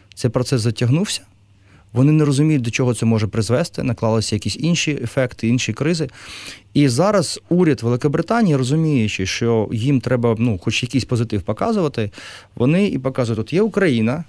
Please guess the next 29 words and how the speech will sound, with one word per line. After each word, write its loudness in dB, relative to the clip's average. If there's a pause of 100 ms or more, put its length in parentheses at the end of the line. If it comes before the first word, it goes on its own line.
от -8
ми 2
намагаємося, 0
от -4
це, 0
можливо, 2
новий 2
наш 0
ринок». 0 (380)
Чи 2
ми 4
станемо, 2
е, 0
новим 6
ринком, 2
і -2
чи 0
стане 2
Великобританія 2
для 2
нас 0
новим 4
ринком, 0 (200)
так? -4 (280)
Це 2
залежить 4
від -2
ефективності 0
співпраці. -6